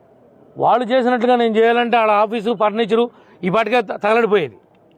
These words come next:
వాళ్ళు చేసినటువంటి పద్ధతిలోనే మేము నడిస్తే, మేము గాంధీ మార్గంలో నడుస్తున్నాం, శాంతియుతంగా నడుస్తున్నాం. ఆ రోజున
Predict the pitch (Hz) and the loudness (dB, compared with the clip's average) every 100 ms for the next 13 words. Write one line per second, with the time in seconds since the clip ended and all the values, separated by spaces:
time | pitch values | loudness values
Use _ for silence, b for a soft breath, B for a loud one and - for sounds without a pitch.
0 | _ _ _ _ _ _ _ _ _ _ | _ _ _ _ _ _ _ _ _ _
1 | _ _ _ - 160 240 262 233 254 254 | _ _ _ -4 -2 0 0 0 0 0
2 | 240 233 226 240 247 247 233 226 214 - | 0 0 0 2 2 2 2 2 0 -2
3 | 170 113 - - _ _ _ _ _ _ | -4 -6 -16 -20 _ _ _ _ _ _
4 | - - 143 170 175 160 202 220 202 190 | -20 -18 -4 -2 0 0 2 0 0 -2
5 | 196 185 165 151 160 143 - 180 208 233 | -2 -2 -2 -4 -8 -8 -4 -4 0 0
6 | 208 196 170 143 - 135 104 - - - | 0 -2 -4 -6 -8 -16 -18 -20 -20 -20
7 | - - _ - - - - 170 220 262 | -20 -20 _ -20 -20 -18 -4 0 2 0
8 | 262 277 | 0 0